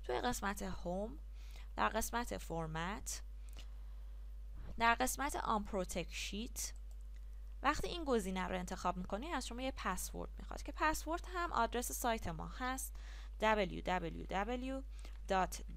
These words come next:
دیاکو دات کام. و به این صورت می‌تونید شیت رو آن پروتکت بکنید.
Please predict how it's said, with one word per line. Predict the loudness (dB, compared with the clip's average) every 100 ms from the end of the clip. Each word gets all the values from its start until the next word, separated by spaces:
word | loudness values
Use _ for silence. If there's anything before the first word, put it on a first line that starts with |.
| -4
دیاکو | 0 4 4 2 2 4 4 2 -4 -6 -6 -6 -6 -4 4
دات | 6 6 2 -4 -4 -6
کام. | 0 2 2 -2 -6 -6 -6 -6 -6 -6 -6 -8 -8 -8 -8 -8 -8 -8 -8 -8 -4
و | 2 2
به | 4
این | 0
صورت | -2 0 2 2 0
می‌تونید | -2 -4 -2 -2 -2
شیت | 0 0 0
رو | 2
آن | 2
پروتکت | 0 -4 -2 -4 -4 -8
بکنید. | -8 -8 -8 -8 -8